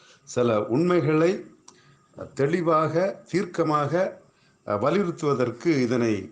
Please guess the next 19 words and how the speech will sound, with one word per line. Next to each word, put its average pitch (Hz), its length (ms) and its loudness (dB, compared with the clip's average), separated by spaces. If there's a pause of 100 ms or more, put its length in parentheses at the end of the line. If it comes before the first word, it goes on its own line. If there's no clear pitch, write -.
கூறத்தான் 143 480 0
வேண்டியுள்ளது. 107 720 -2 (540)
இ 170 260 -4
பி 170 120 2
எஸும் 160 280 0
ஓ 139 120 2
பி 131 240 -2
எஸும் 147 320 0 (580)
எம் 165 280 0
ஜி 175 140 2
ஆரும் 165 340 2
ஜெயலலிதாவும் 147 840 2 (540)
உயிரோட 170 460 2
வந்து 127 420 2
ரெட்டலையை 165 400 2
கொடுங்கன்னா 139 400 0
கூட 196 140 0
கொடுக்க 226 340 -2
மாட்டாங்க. 196 640 0